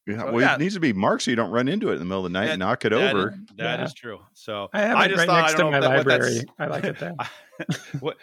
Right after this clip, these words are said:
Speaker 2: I, I don't know what it says about us for two reasons. Number one, that someone actually bought it, but also, like, someone actually has the kind of money that they feel like they could just throw it away on that. That's also kind of sad as well.
Speaker 3: Crazy.
Speaker 1: Is it?
Speaker 2: I don't know.
Speaker 1: Or delightful.
Speaker 2: Whatever.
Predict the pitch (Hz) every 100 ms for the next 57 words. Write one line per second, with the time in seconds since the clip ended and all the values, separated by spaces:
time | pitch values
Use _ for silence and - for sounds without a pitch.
0 | - 139 - 160 170 185 180 170 165 156
1 | 151 147 147 143 - 131 123 208 196 185
2 | 180 151 147 139 139 139 123 - 127 123
3 | 120 113 110 110 104 _ _ _ _ _
4 | 147 165 233 240 - 143 147 143 135 127
5 | 117 - 147 143 135 - 127 123 117 -
6 | 123 120 151 135 127 113 - 120 104 117
7 | 113 110 _ _ - 135 - 123 117 107
8 | 117 110 101 95 110 107 110 - 98 107
9 | 95 - 92 87 90 85 82 - _ _
10 | _ _ _ _ _ - 127 113 139 190
11 | 240 - _ _ _ _ _ _ _ -
12 | 285 147 87 82 202 202 180 - 117 87
13 | 90